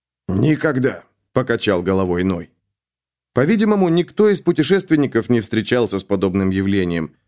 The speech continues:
Даже Роха решил подобраться поближе к огонькам, громко шлепая по мелководью. "Роха, стой!" Ной бросился за львенком, шаря по карманам в поисках кнопки управления ошейником. Грей включил фонарик на каске и пошел вперед,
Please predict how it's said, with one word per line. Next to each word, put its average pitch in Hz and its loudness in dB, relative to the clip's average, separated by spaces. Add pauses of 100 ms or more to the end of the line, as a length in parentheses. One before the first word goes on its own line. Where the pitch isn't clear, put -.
(160)
Даже 139 2
Роха 143 2
решил 95 0
подобраться 101 -2
поближе 104 0
к - -6
огонькам, 101 -2
громко 104 0
шлепая 107 0
по 104 -2
мелководью. 110 -2 (640)
"Роха, 202 0
стой!" 202 -4 (720)
Ной 104 2
бросился 147 0
за 139 0
львенком, 156 0
шаря 156 -2
по 135 -6
карманам 139 -2
в 131 -10
поисках 139 0
кнопки 147 -2
управления 117 0
ошейником. 85 -4 (500)
Грей 101 0
включил 104 0
фонарик 101 -2
на 101 -2
каске 127 -4
и 113 0
пошел 117 0
вперед, 131 0